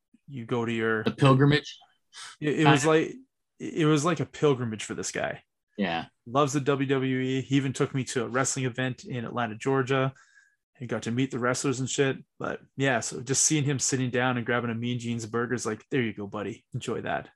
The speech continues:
Speaker 1: Felt like take,
Speaker 2: <laughs>
Speaker 1: taking the kid to Disneyland, even though we were literally going to Disneyland, like, <laughs> two days later.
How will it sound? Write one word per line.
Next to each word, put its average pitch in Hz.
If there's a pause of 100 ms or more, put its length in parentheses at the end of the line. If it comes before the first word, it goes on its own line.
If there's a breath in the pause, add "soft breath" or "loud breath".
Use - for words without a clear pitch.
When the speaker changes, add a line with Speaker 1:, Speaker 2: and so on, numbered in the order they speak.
Speaker 1:
Felt 156
like 139
take, 156
Speaker 2:
<laughs> 165
Speaker 1:
taking 185
the 151
kid 156
to 131
Disneyland, 120 (320 loud breath)
even 151
though 139
we 123
were 117
literally 120
going 113
to 107
Disneyland, 113
like, 110
<laughs> -
two 139
days - (140)
later. 123